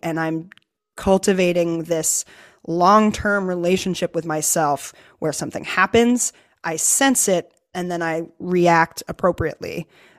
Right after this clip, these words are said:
uh, instead of the piling stuff on top and the running away and the never getting still or silent. We're always ourselves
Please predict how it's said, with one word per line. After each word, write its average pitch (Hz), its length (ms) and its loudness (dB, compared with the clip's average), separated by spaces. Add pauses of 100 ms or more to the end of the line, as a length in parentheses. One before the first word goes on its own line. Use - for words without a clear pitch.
(180)
uh, 160 320 0
instead 175 420 2
of 165 280 0
the 165 100 0
piling 170 480 -2
stuff - 260 -2
on 156 160 -2
top 151 460 -2
and 165 160 -4
the 165 80 0
running 165 320 2
away 156 520 -2
and 170 160 -6
the 165 100 0
never 170 280 4
getting 170 300 2
still 160 360 -2
or 123 80 -4
silent. - 600 -2 (800)
We're 214 340 0
always 254 800 6 (180)
ourselves 185 800 0